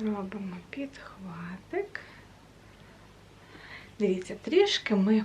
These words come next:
проплели. Майже такий вималювався малюночок. І зараз будемо трішки розтягувати нашу косичку, надавати їй об'єм, робити більш ажурною.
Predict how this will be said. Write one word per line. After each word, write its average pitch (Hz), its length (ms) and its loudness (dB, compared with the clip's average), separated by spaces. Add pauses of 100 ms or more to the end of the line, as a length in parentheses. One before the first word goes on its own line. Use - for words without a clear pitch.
проплели. 190 960 0 (440)
Майже 175 380 -2
такий 180 540 -6 (600)
вималювався 180 840 0 (200)
малюночок. 220 840 0 (680)
І 349 80 4
зараз 359 340 6
будемо 247 420 0
трішки 233 520 0
розтягувати 185 1040 -4
нашу 180 340 -6
косичку, 285 760 -2
надавати 185 600 2
їй 165 160 0
об'єм, 202 580 0
робити 202 540 -2
більш 190 400 -2
ажурною. 147 680 -4